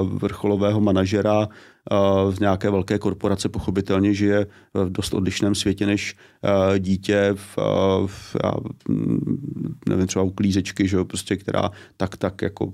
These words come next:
samoživitelky navíc třeba, která vydělává, že jo, prostě peníze na to nasytila, že jo, prostě svoje děti a, a, a žije v obrovské míře de-, jako strachu a frustrace, že jo, prostě z toho, jak se všechno odehrává. A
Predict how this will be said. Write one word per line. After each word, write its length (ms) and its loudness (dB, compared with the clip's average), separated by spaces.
samoživitelky 760 0
navíc 240 0
třeba, 180 -2
která 240 0
vydělává, 520 2
že 100 0
jo, 60 -2
prostě 240 -6
peníze 300 -4
na 160 0
to 120 -2
nasytila, 440 0
že 140 -4
jo, 40 -2
prostě 200 -6
svoje 240 0
děti 320 0
a, 240 2
a, 140 2
a 160 4
žije 300 2
v 160 -8
obrovské 500 0
míře 300 2
de-, 120 -2
jako 200 0
strachu 420 -4
a 20 2
frustrace, 640 -2
že 80 -2
jo, 40 -2
prostě 260 -6
z 80 -6
toho, 200 0
jak 160 -2
se 140 -4
všechno 280 -6
odehrává. 640 0
A 320 2